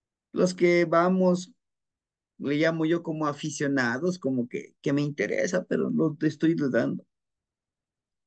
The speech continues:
Los del cuarto círculo ya es un compromiso.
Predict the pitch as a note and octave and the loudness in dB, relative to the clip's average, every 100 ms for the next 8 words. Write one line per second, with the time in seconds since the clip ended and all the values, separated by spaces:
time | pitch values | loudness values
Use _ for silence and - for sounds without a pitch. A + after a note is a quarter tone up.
0 | _ _ _ - A#2+ B2 A#2 A2+ A#2+ C3+ | _ _ _ -4 2 2 2 0 2 2
1 | C3+ D3+ C#3+ C#3 D#3+ F#3 C#3 B2+ C3 A#2+ | 0 -2 -2 -4 0 2 2 0 -2 -6
2 | A2+ G#2+ G#2+ G#2+ A#2 C#3 - | -6 -6 -2 -2 -2 -4 -10